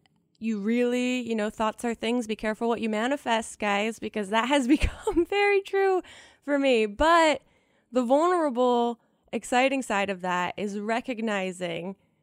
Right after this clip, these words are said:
what you don't know and how that can be an exciting thing versus a, um, degrading thing. Like, "I'm so stupid." No, this is like, I get to learn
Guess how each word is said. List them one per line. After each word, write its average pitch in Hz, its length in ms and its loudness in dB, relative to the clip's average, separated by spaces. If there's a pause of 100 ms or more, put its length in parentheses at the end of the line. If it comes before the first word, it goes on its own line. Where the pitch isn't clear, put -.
(420)
what - 180 -4
you 208 120 -2
don't 202 280 0
know 196 340 2 (120)
and 220 200 0
how 214 180 -4
that 196 180 -4
can 208 180 -6
be 202 200 -2
an 175 120 -6
exciting 254 720 -2
thing 185 460 -6 (380)
versus 202 800 -4
a, 175 520 -4 (520)
um, 139 520 -6 (460)
degrading 202 680 2
thing. 165 520 -4 (120)
Like, - 120 -8
"I'm 185 140 -2
so 185 140 -8
stupid." 180 640 -8 (760)
No, 208 300 2
this 196 200 -4
is 196 100 -10
like, 175 120 -6
I 190 80 -2
get - 260 -4
to 190 120 -10
learn 196 680 -2